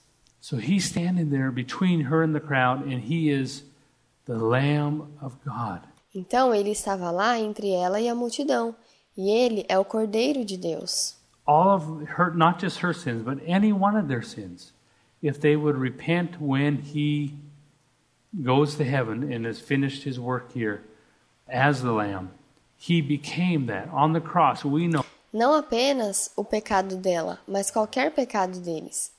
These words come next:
Speaker 2: Se eles se arrependeram, quando Jesus foi pro céu e terminou seu trabalho aqui como cordeiro, ele se tornou aquilo na cruz.
Speaker 1: Oh, that he took unto himself every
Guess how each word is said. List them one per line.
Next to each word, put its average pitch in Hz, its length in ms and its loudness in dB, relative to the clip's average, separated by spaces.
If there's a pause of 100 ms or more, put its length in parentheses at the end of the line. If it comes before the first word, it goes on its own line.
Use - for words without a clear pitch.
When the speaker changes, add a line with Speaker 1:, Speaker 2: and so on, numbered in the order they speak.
Speaker 2:
Se - 180 -2
eles 262 220 0
se - 80 0
arrependeram, 196 800 -2 (380)
quando 247 240 0
Jesus 202 380 -2
foi 190 240 0
pro 190 220 -8
céu 220 340 0
e 196 60 -2
terminou 196 480 -2
seu 220 180 -4
trabalho 185 380 0
aqui 185 160 -8
como 196 260 -6
cordeiro, 202 560 -2 (400)
ele 214 200 -2
se 240 160 -4
tornou 233 360 0
aquilo 294 400 0
na 214 140 0
cruz. - 640 -10
Speaker 1:
Oh, 107 220 -2 (380)
that 120 140 0
he 135 140 0
took 170 340 0
unto 151 240 0
himself 135 560 0
every 156 760 4